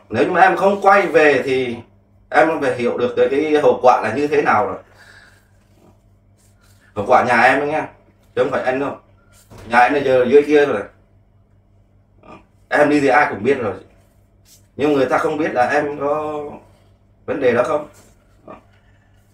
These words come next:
Đôi lúc mình giấu được thì mình giấu thôi. Em biết là anh đã biết em có, nhưng mà anh vẫn giấu đó, không phải là anh giấu đâu.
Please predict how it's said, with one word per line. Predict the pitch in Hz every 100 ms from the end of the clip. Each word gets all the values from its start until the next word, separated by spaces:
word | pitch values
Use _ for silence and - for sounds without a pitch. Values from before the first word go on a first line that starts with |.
| _ _ _ _ _ _ _ _
Đôi | 123 147
lúc | 160 113
mình | 113
giấu | 104 -
được | 139 101
thì | 107 107
mình | 98
giấu | 101 127
thôi. | 147 123 - - _ _ - _ _ _ _ _ _ _ _ _ _ _ _ _ _ -
Em | 139
biết | 151
là | 151
anh | - 143
đã | 127 -
biết | 151 -
em | 147 143 139 123
có, | - - - 139
nhưng | 143
mà | 135
anh | 139
vẫn | 131 -
giấu | - 123
đó, | - - -
không | -
phải | - 110
là | 113
anh | - 151
giấu | 139
đâu. | 101